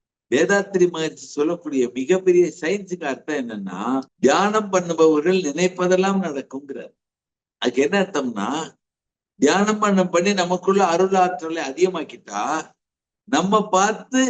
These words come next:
பையனுக்கு கல்யாணம்னு நினைச்சா நடக்கும், நம்ம பார்த்து நம்ம நண்பர்கள் இதா நடக்கும்னு நினைச்சா. நான் வேதாத்திரி மகரிஷி சொன்ன சயின்ஸ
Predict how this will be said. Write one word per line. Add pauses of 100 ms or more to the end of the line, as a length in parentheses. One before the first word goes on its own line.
(320)
பையனுக்கு
கல்யாணம்னு
நினைச்சா
நடக்கும், (340)
நம்ம (140)
பார்த்து
நம்ம
நண்பர்கள்
இதா
நடக்கும்னு
நினைச்சா. (120)
நான்
வேதாத்திரி
மகரிஷி
சொன்ன (520)
சயின்ஸ